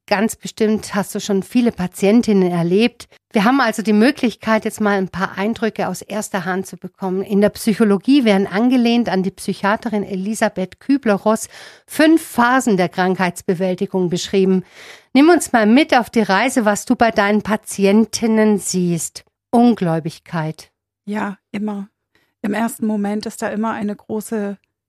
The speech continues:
Speaker 2: Stille und es ist so schwer auszuhalten, diesen Moment selber auch still zu bleiben. Aber das ist die Zeit, die die Frauen brauchen, um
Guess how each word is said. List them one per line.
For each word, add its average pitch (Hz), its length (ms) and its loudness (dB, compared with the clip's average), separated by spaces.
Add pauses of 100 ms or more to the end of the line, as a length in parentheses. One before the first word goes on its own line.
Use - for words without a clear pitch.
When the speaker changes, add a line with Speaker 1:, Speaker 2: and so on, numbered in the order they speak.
Speaker 2:
Stille 226 640 -6
und 208 300 -8
es 214 180 -8
ist - 200 -12
so 226 160 -4
schwer 220 480 -8
auszuhalten, 208 720 -8
diesen 202 240 -6
Moment 208 480 -4 (120)
selber 196 460 -6
auch 196 140 -12
still 233 300 -6
zu 208 160 -12
bleiben. 190 380 -8
Aber 190 180 -6
das 196 240 -10
ist - 220 -20
die 202 120 -12
Zeit, 196 520 -6 (680)
die 214 80 -4
die 214 100 -4
Frauen 220 320 -2
brauchen, 196 540 -4
um 202 380 -6